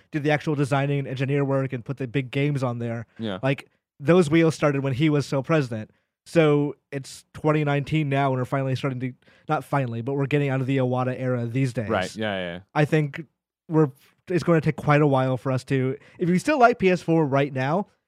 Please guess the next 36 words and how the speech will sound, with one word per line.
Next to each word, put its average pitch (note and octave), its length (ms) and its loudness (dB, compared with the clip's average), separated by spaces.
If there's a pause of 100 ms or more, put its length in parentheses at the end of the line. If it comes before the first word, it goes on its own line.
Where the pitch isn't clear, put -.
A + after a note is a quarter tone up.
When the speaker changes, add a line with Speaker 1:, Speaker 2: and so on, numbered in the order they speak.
(160)
Speaker 1:
you D3+ 200 2
are D#3 60 6
still E3+ 240 2
going D3+ 200 2
to D3 80 2
like C3+ 260 -2
them B2 360 0 (200)
in B2 200 -4
four, C3 300 -8 (220)
two D#3 100 2
to C3 80 2
three B2 220 -2
years. - 480 -10 (480)
Speaker 2:
Yeah. E3 280 2
Speaker 1:
After D#3+ 220 4
Speaker 2:
Yeah, E3+ 140 6
yeah, C#3 40 6
Speaker 1:
that, D3 180 4
Speaker 2:
yeah, G2+ 180 -2
yeah. G2 40 -8 (460)
Speaker 1:
I D#3 100 4
do E3 200 6
also D#3 240 4
wonder, D#3 280 2
like, C#3+ 340 2
what C3+ 180 0
does C3+ 160 0
this C#3 160 -6
mean C3+ 240 -4
for, C#3 280 -2
'cause D3+ 300 0 (300)
from D#3 140 0
what F3 100 6
I've G3+ 100 6
heard, G3 240 4
Layden D3+ 460 -2